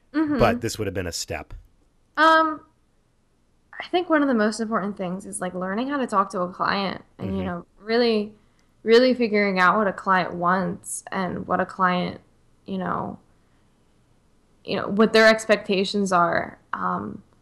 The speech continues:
Speaker 1: you know, learning how to communicate those things with them
Speaker 2: Yeah.
Speaker 1: because, I mean, clients,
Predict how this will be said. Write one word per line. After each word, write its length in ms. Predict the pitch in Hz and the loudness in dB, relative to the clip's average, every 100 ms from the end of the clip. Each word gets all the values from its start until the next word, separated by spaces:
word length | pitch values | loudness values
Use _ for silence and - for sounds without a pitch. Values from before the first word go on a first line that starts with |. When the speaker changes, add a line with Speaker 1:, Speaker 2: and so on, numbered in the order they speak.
| _ _ _ - | _ _ _ -8
Speaker 1:
you 160 | 202 185 | -2 0
know, 180 | 180 | 2
learning 460 | 180 180 185 190 190 | 4 4 4 4 2
how 160 | 185 185 | 2 2
to 80 | |
communicate 640 | 185 - 175 180 190 254 254 | 0 -4 -2 -2 0 0 2
those 220 | 285 277 | 2 2
things 240 | 277 269 277 | 0 0 0
with 120 | 285 | 2
them 260 | 285 294 | 4 4
Speaker 2:
Yeah. 60 | 294 | 4
Speaker 1:
because, 460 | 247 - 214 202 - | 0 0 2 2 2
I 80 | 214 | 2
mean, 160 | 208 | 2
clients, 640 | 208 214 254 277 262 - | 4 6 6 4 0 -8